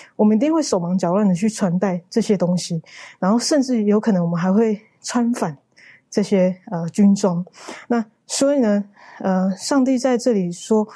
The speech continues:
我们要穿戴这个全副的军装，其-，其中隐含的一些要素就是有真理、公义、信心、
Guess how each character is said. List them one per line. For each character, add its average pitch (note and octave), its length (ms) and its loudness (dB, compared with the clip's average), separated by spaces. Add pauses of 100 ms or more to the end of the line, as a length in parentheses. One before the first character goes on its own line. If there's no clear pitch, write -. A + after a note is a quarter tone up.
(220)
我 F#3 120 0
们 G3+ 100 4
要 A#3 100 0
穿 G#3+ 320 2
戴 G#3+ 160 2
这 G3+ 120 0
个 G3 80 2
全 F#3+ 200 2
副 A#3 120 2
的 A3 60 2
军 G3 200 0
装， G3 180 0
其-， G#3+ 220 2 (160)
其 - 180 0
中 C4+ 240 2
隐 G3 160 2
含 F3+ 140 0
的 F3+ 140 2
一 G#3 100 -2
些 G#3 220 2
要 G3 160 0
素 F#3+ 180 0
就 G3 100 0
是 G3 160 2 (460)
有 F3+ 140 2
真 A3+ 200 0
理、 F#3+ 120 0
公 G3 280 2
义、 G3+ 60 4
信 G3+ 240 2
心、 F#3 320 -2